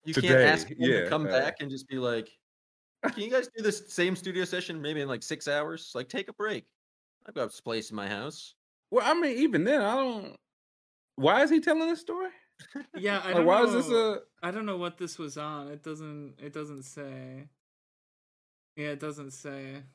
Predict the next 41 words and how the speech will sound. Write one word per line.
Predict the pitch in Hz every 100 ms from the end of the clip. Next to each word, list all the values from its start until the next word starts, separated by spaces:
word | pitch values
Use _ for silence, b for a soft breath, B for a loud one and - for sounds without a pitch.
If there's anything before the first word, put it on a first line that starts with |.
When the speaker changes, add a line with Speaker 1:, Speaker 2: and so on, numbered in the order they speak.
| _ _
Speaker 2:
Yeah, | - 214 151
well, | 143 190 233 139
uh, | 180 202 196 - 160
Speaker 3:
I | 170
can't | - 208 196 175
<laughs> | 175
miss | 220 -
this | 226 - 196
opportunity. | 175 180 170 160 156 156 160
Speaker 2:
I, | 175
I | 135
can't. | 139 185 -
I | 151
don't. | 175 160 123
That | 143
is | 156 131
so | 131 131
funny | 123 117 110
to | 92
me. | 90
I, | 90 110 95 107
I, | 95 -
anything | 120 120 120 104
related | 98 95 90 85
to | 85
Meek | 87
Mill, | 78 80
he | 82
was | 78
like, | 71
"I | 73
cannot | - 80 73 69
miss | 67 65 -
it." | - -
And | 78
they, | 127 170
hey, | 147 170 85
now | 85 95
he's | 120 135
in | 151
Philly. | 196 247 196